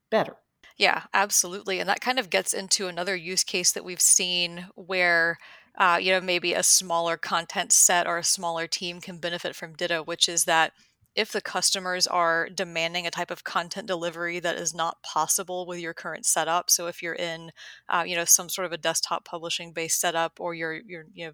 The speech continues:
Speaker 2: not digitally delivering your content, but there's a need for that, then that's another area where you can evaluate and say, "Does it help to have dida?" And in particular, when customers start demanding personalization, you know, they want custom content that's delivered to them just based on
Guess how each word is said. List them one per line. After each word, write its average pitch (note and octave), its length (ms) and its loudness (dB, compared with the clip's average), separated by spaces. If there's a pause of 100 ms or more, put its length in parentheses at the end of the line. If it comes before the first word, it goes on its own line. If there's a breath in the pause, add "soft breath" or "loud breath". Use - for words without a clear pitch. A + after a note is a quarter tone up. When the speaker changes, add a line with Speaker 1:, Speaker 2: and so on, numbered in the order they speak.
Speaker 2:
not E3+ 320 -2 (220)
digitally F#3 480 -4
delivering G3 420 -4
your F#3 80 -4
content, G3 540 -6
but F#3 100 -8
there's F3+ 240 -2
a E3+ 60 -4
need E3 320 -12
for G3+ 160 -4
that, G3+ 280 2 (500 loud breath)
then G3+ 120 2
that's F#3 240 6
another F3 340 -2
area E3+ 320 0
where E3+ 120 -2
you F3 160 -8
can F#3 180 -8
evaluate E3 600 0
and E3 120 -2
say, D#3+ 440 0 (460 loud breath)
"Does G3 160 6
it E3 120 2
help F3 260 -2
to E3+ 80 -2
have D#3 240 0
dida?" E3 460 -2
And F3 380 0 (240)
in G#3+ 160 -2
particular, F#3 840 -4
when E3+ 340 -4
customers F3 540 0
start E3+ 280 0
demanding E3 440 -6
personalization, E3+ 1080 -2
you F3 80 -6
know, F3 80 -2
they E3+ 140 0
want E3 340 -2
custom F3 520 -4
content F3 480 -6
that's - 200 -4
delivered E3+ 460 -4
to - 140 -2
them E3 440 -4
just - 360 -2
based D#3+ 360 -2
on D#3+ 440 -2